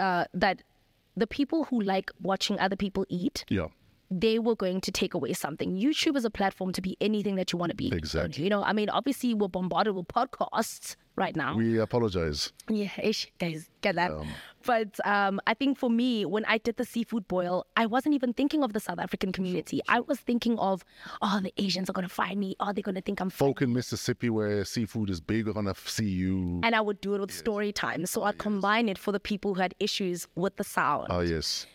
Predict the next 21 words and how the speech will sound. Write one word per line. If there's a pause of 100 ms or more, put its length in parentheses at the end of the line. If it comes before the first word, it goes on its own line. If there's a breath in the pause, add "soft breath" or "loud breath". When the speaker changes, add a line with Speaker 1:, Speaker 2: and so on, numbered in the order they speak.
Speaker 1:
And
then
it
took
off.
I
mean,
I
got
a
lot
of
negative
responses
from
South
Africans,
but
after
some
time